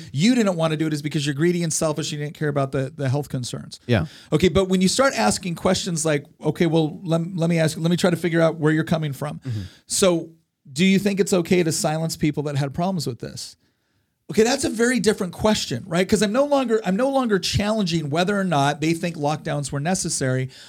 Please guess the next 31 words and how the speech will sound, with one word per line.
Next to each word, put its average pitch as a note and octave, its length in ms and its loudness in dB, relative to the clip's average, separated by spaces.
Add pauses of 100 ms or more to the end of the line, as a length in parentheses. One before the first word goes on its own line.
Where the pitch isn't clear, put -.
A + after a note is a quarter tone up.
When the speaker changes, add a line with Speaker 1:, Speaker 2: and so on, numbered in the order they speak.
(180)
Speaker 1:
I'm A#3+ 240 0
questioning C3 760 0 (340)
this F3 200 2
person G3 360 0
that F#3 120 -4
probably G#3+ 500 4
believes E3 640 2
in, D3+ 220 -4 (200)
you D#3+ 140 -4
know, C3+ 160 0 (540)
democracy D#3+ 800 0
and, C#3+ 440 -2
you D3+ 100 -2
know, C3 140 -2
freedom A3+ 340 2
of D#3 120 2
inquiry. F3 600 2 (200)
I'm A3 180 2
asking A3+ 300 2
them, G3+ 140 2
"Do D#3 80 -4
you D#3+ 80 2
think A#3 260 0
we A#3 100 2
should G3 180 2
have F#3 120 2
used E3+ 320 0
force, A3+ 400 2
coercion, F#3 560 2
and D#3+ 120 -4
intimidation E3 840 0